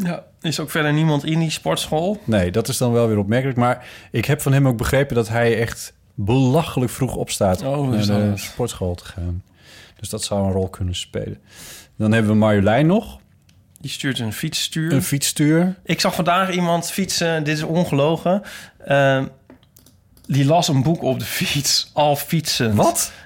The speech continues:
Speaker 1: Ja.
Speaker 2: Dan kun je beter een podcast luisteren.
Speaker 1: <laughs> Nee, maar je ziet dus de hele tijd nu mensen natuurlijk met hun telefoon op de fiets.
Speaker 2: Ja.
Speaker 1: En wa-, ja. Nou ja, dat ik,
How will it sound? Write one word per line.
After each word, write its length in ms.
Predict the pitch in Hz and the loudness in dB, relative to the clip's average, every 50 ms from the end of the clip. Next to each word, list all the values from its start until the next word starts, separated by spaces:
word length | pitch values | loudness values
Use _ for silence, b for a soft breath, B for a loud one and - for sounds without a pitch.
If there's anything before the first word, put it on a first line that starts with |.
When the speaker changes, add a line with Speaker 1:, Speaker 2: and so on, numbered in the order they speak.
| B | B
Speaker 1:
Ja. 360 | - 151 151 135 123 - - - - | 0 2 2 2 2 0 -4 -8 -6
Speaker 2:
Dan 140 | - 92 | -6 -4
kun 100 | - - | -2 -2
je 60 | 107 107 | 0 2
beter 300 | 101 139 170 - 160 147 | 2 2 2 2 2 0
een 60 | 131 | 0
podcast 400 | - 123 104 - 95 87 - - | 0 0 0 0 0 -2 0 -2
luisteren. 500 | 87 82 85 90 - - 95 92 - - - | -4 -4 -4 -4 -6 -8 -8 -10 -10 -12 -6
Speaker 1:
<laughs> 200 | - 175 139 B B B B B B B B B B - | -4 -4 -4 B B B B B B B B B B -2
Nee, 100 | 170 170 | 0 2
maar 180 | 170 165 170 B B B B | 2 0 -2 B B B B
je 120 | 170 175 | 0 0
ziet 180 | 156 170 190 185 | 2 2 2 0
dus 160 | 185 165 180 | 0 -2 0
de 80 | 175 156 | 0 2
hele 180 | 160 180 185 | 2 2 2
tijd 160 | 185 185 151 | 0 -2 -2
nu 120 | 147 156 156 | 0 0 2
mensen 340 | 156 151 147 147 143 - 143 | 2 2 2 2 0 -2 -4
natuurlijk 280 | 135 151 147 143 143 | -4 -2 -2 0 0
met 80 | 143 135 143 | 0 0 0
hun 100 | 135 135 | 0 0
telefoon 460 | 131 - 139 131 - - 160 165 175 170 | 0 0 -2 -2 0 0 0 2 2 0
op 80 | 151 | 0
de 60 | 123 123 | -4 -6
fiets. 400 | - - 127 147 190 202 - - | -4 -2 -2 -2 -2 -4 -4 -2
Speaker 2:
Ja. 360 | 113 117 117 95 87 95 b b b b b b b b b _ _ _ _ _ _ _ _ _ _ _ _ _ _ - - - _ | 0 2 2 2 0 -2 b b b b b b b b b _ _ _ _ _ _ _ _ _ _ _ _ _ _ -20 -20 -8 _
Speaker 1:
En 460 | 202 156 143 143 131 135 160 156 - _ _ _ | -2 -2 -2 -2 -6 -10 -14 -14 -16 _ _ _
wa-, 240 | 170 147 147 156 - | -4 -4 -4 -4 -2
ja. 280 | 170 143 127 113 104 B B B B B B B _ _ - - _ _ _ - _ _ _ _ _ _ _ | -2 0 0 0 -2 B B B B B B B _ _ -20 -20 _ _ _ -20 _ _ _ _ _ _ _
Nou 180 | - 131 123 113 | -6 -4 -2 -2
ja, 220 | 101 98 - - - | -2 -2 -6 -8 -14
dat 240 | - - 123 113 - | -10 -8 -8 -8 -8
ik, 80 | - | -10